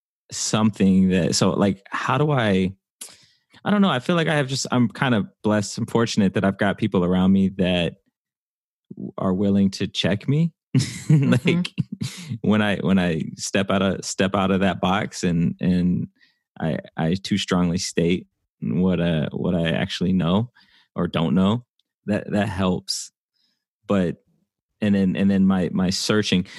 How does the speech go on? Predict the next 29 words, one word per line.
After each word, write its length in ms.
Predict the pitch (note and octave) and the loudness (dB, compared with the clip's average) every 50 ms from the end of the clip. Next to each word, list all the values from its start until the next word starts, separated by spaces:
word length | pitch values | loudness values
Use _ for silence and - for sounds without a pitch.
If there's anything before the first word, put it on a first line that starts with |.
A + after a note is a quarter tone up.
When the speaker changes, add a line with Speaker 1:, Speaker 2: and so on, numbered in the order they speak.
| - - - | -18 -12 -4
Speaker 1:
which 260 | - B2 - - - | -2 0 0 0 0
is 120 | E3 D3 - - | -2 -2 0 0
interesting, 720 | E3+ G#3+ G3 - - - - B2+ A2+ A2 G#2+ G#2 G2+ - | 0 0 0 0 -2 -2 0 0 2 2 2 0 0 0
you 140 | - G#2 A#2 | 0 0 2
know, 300 | A#2 A2 G#2 G2 E2 - | 2 2 2 0 0 0
my 240 | - - A2+ B2+ C3 | 0 0 2 2 0
pragmatism 1000 | C3 - - - A#2+ B2 A#2 A2 G2+ - - G2 G2 F2+ F#2+ F2+ F#2 F#2 - - - | -2 -2 -2 -2 0 0 0 0 0 0 0 0 0 2 2 2 2 2 0 -2 -4
is, 320 | - F2 F#2+ F#2 F2 F#2+ | -2 0 0 0 0 0
um, 340 | G2 F#2 F2+ F2+ F2 D#2 - _ _ _ - | 0 0 2 0 0 -2 -2 _ _ _ -6
actually, 260 | G#2 A#2+ A2+ - - - | -4 -2 -2 -2 -2 -2
I 100 | G2+ G#2+ | -2 -2
think, 280 | - - - B2+ A#2+ - | -2 -2 -2 0 0 0
a 80 | G2+ | -2
great 320 | F#2+ - - F#2+ F#2+ - - | -2 0 0 0 0 0 0
source 320 | - - F#2+ F#2 F2+ - | -2 -2 0 -2 -2 -2
of 100 | F2+ F2+ | -2 0
annoyance 460 | F2+ F2+ F2+ F2+ F#2 F#2+ F2+ D2+ - | 0 2 2 2 2 2 0 -2 -4
for 120 | - - F2+ | -4 -2 0
many 320 | F#2 F#2+ F#2+ F#2 F2+ F#2 | 2 2 2 2 0 0
people 320 | - - G2 G2 F2 E2+ | -2 -2 -2 -2 -2 -2
really 260 | - G#2 G2 F#2+ F#2+ F#2+ | -2 -2 0 0 0 -2
close 300 | - - E2+ F#2+ G2 - | -2 -2 -2 -2 -2 -2
to 80 | - | -4
me, 260 | B2 - - - D3 _ _ _ _ _ _ _ _ _ _ _ - | -2 -2 -2 -2 -4 _ _ _ _ _ _ _ _ _ _ _ -4
because 920 | G2+ G2+ F#2+ - - G#2+ F#2+ F2+ F2+ F#2 F#2 F2 F2+ F2+ - - - - - _ _ _ _ _ _ _ _ _ _ _ _ _ _ _ - | -4 -2 -2 -2 0 0 0 2 2 2 0 0 0 -2 -4 -6 -10 -12 -14 _ _ _ _ _ _ _ _ _ _ _ _ _ _ _ -4
I 140 | G#2 G#2 G#2+ | -2 -2 0
can 160 | - - G2+ | 0 0 -2
play 320 | G2 - A2 G#2 G2 F#2 - | 0 0 0 2 2 2 0
a-, 160 | - G2 | 0 -4